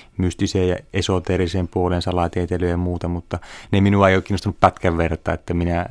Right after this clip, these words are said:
minä en, minä suoraan sanoen en ole niitä opiskellut yhtä, että minä, minä pelkästään olen hyvin analyyttinen ja semmoinen tieteellinen henkilö, että minä pelkästään itse pysyn treenaamaan, että ne mystiset asiat, chi-energiat ja nämä, niin ne ei, ei minua ole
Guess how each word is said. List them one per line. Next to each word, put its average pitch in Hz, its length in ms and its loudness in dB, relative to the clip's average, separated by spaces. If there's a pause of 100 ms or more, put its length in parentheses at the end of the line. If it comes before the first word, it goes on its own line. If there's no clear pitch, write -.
(160)
minä 90 360 0
en, 87 180 -2 (200)
minä 90 340 0
suoraan 117 260 0
sanoen 113 180 0
en 101 120 0
ole 98 80 -4 (200)
niitä 92 280 -4
opiskellut 90 420 -6
yhtä, 85 220 -6
että - 180 -8
minä, 85 200 -6 (340)
minä 90 160 2
pelkästään 95 400 -2
olen 95 120 0
hyvin 104 140 0
analyyttinen 95 600 0
ja 90 60 0
semmoinen 90 440 -2 (1080)
tieteellinen 95 520 4
henkilö, 92 260 2
että 92 160 0
minä 87 220 2
pelkästään - 460 -2
itse 104 200 -2
pysyn 95 300 -2
treenaamaan, 87 340 0
että - 160 -6
ne 90 180 -2 (680)
mystiset 98 520 2
asiat, 101 280 0
chi-energiat 98 720 2
ja 95 60 2
nämä, 92 260 2
niin 90 160 -2 (100)
ne 87 180 -2 (280)
ei, 90 260 2
ei 90 160 2
minua 95 220 0
ole 104 80 -2